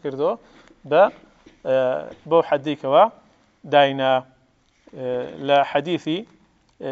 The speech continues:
ئیمام موسلیم هاتووە حەدیثی عوبادە، عوبادەی کوڕی سامت خوای لێ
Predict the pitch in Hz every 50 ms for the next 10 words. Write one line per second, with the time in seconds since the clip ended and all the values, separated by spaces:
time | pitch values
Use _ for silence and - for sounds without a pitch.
0 | - - 147 151 160 156 151 143 135 - - 156 151 151 - - 151 131 139 139
1 | 135 - 165 143 - 139 135 147 135 - 147 143 143 143 - _ _ _ _ _
2 | _ _ _ _ _ - - 143 151 139 139 143 143 135 139 165 151 135 - _
3 | _ 147 131 139 135 135 143 143 - 160 147 139 - - 143 135 147 151 - -
4 | 147 139 139